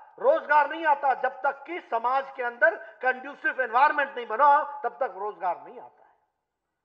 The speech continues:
अगर दलितों के साथ अत्याचार होगा, अगर crime record का ये हालचाल होगा, तो कौन आएगा यहां? और उसी तरीके से अगर हम देखें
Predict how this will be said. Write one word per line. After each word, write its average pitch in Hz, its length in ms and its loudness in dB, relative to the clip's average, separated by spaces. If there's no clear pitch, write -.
अगर 170 200 -12
दलितों 185 340 -8
के 196 80 -14
साथ 190 140 -6
अत्याचार 190 520 -10
होगा, 147 300 -14
अगर 170 160 -10
crime 185 320 -14
record 180 300 -12
का 180 100 -20
ये 180 200 -16
हालचाल 156 420 -14
होगा, 156 200 -16
तो - 120 -20
कौन 214 280 -14
आएगा 330 280 -10
यहां? 147 160 -20
और 254 160 0
उसी 285 200 -10
तरीके 285 360 -10
से 285 80 -4
अगर 277 180 -4
हम 269 140 -6
देखें 269 280 -8